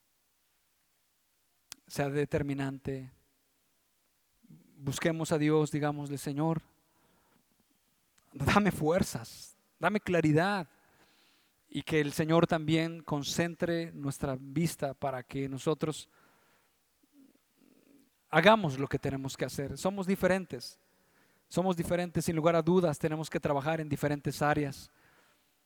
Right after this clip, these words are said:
Pero el Señor ha prometido que no nos va a dejar solos.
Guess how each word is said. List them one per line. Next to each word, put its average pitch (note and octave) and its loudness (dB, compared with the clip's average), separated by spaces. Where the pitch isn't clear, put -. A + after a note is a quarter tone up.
Pero C#3+ 4
el D3+ -2
Señor D#3+ 2
ha D#3 2
prometido D3 -2
que C3+ -6
no C3+ -4
nos B2+ -8
va B2+ -4
a A#2+ -6
dejar A#2 -8
solos. - -16